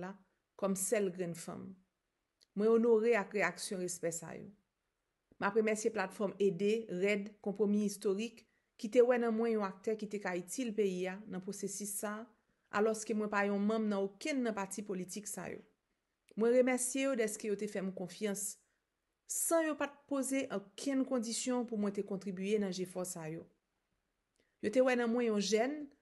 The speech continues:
yon fanm, yon Ayisyèn, yon moun okap ki te ka patisipe nan konbit ki t ap òganize a. Sepandan, anplis de atak politik enfonde sou karaktè m. De mennas sou lavi m,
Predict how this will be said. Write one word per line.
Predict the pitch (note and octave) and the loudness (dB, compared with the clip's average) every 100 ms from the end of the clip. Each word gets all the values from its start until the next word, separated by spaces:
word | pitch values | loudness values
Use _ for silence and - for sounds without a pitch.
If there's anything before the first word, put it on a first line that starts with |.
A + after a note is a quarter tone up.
| _ G3+ | _ -2
yon | G#3+ | -2
fanm, | G#3 - B3 C4+ C#4+ C#4+ _ _ - | -2 -2 0 0 -4 -12 _ _ -2
yon | G#3+ | 2
Ayisyèn, | G#3 G3+ G3+ - A#3+ C4 C#4+ - _ _ | 4 2 0 -2 0 -2 -6 -12 _ _
yon | G#3+ B3 | 2 4
moun | A3+ G3+ | 4 2
okap | G3 B3 - - _ _ - | 0 -4 -4 -10 _ _ -8
ki | B3+ | -2
te | C4 B3+ | 2 2
ka | D#4 D4 | 0 -2
patisipe | B3+ B3 A3+ A#3+ G#3+ A#3 | -2 -4 -6 -4 0 0
nan | G#3 | 0
konbit | G#3 G#3 G3 C4 - | -2 -2 0 -2 -4
ki | G#3 | -4
t | F#3+ | -4
ap | F#3+ | -2
òganize | F#3 F3+ F3+ E3+ E3+ D#3+ | -2 -2 -4 -4 -4 -6
a. | E3 - _ _ _ _ _ _ _ - | -10 -20 _ _ _ _ _ _ _ -6
Sepandan, | C#4+ C#4+ C#4 C#4 D4 D4 _ _ _ _ - | -2 2 4 4 2 -4 _ _ _ _ -2
anplis | A#3 C4+ D#4 D4+ - | 0 6 6 4 2
de | A#3+ | 2
atak | A3+ A3 A3+ - | 2 2 -6 0
politik | A3+ G#3+ G#3+ A3 - | 0 0 -4 -8 -2
enfonde | B3 B3 C4 A3 A3+ G#3+ | -2 0 0 2 2 0
sou | G3+ | -2
karaktè | G3 F3+ F3+ F3+ F3+ | -4 -4 -4 -4 -4
m. | E3 F#3 - _ _ _ | -4 -10 -18 _ _ _
De | F3+ A3 | 4 6
mennas | A#3 A#3+ A#3+ - | 6 4 0 -2
sou | A#3+ | 0
lavi | G#3+ G3+ G3 A#3+ | 0 0 0 0
m, | G3 | -2